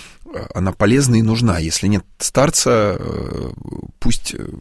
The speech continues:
я как-то спросил своего духовника, а если вот я не могу никому, не то, что тут уже не про грех, а именно,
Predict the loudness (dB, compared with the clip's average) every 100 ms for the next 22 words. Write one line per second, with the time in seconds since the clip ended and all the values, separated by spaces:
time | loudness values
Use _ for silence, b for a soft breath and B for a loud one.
0 | -14 -10 -6 -6 -4 -4 -2 -2 -2 -2
1 | -4 -4 -2 -2 -4 -8 -4 -4 -2 -4
2 | -6 -8 -12 -12 -10 -8 -6 -4 -2 0
3 | 0 0 -2 -2 -2 -2 -2 B B B
4 | -2 0 0 -2 0 2 2 2 2 4
5 | 2 0 -6 -6 -4 -6